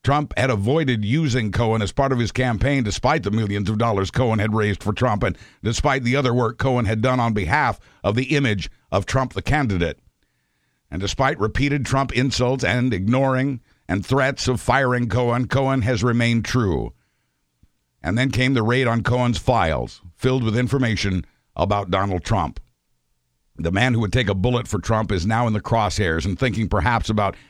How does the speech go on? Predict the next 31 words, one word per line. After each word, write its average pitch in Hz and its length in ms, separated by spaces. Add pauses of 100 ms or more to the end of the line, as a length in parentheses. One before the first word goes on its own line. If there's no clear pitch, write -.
(120)
his 101 220
wife 113 320
and 92 180
two 110 180
kids 113 460 (220)
and 98 120
his 104 140
ability 120 460
to 123 200
afford 110 560 (280)
the 107 80
kind 135 260
of 110 160
legal 135 300
help 120 240
he'd 120 200
need 120 360
to 101 60
do 113 180
battle 123 340
with 107 140
federal 120 340
prosecutors 120 720 (260)
who 127 140
now 123 180
have 117 300
all 123 180
his 113 220
files 113 420
and 110 160
emails. 95 560